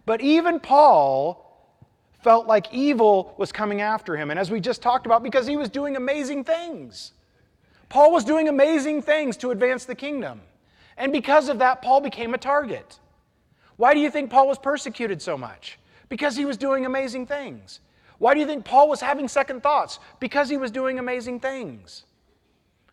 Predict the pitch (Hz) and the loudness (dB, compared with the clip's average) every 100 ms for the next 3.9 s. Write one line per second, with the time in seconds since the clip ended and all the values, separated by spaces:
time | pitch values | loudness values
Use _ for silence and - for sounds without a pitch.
0 | _ - 196 220 226 220 240 196 107 92 | _ -20 -14 -12 -10 -12 -12 -12 -14 -20
1 | _ _ _ _ _ _ - 165 147 233 | _ _ _ _ _ _ -14 -12 -2 -2
2 | 247 254 220 - 254 240 160 151 180 - | 0 -2 -4 -2 2 4 4 0 -4 -8
3 | - 208 190 277 277 214 175 170 | -10 -6 -2 2 4 4 2 0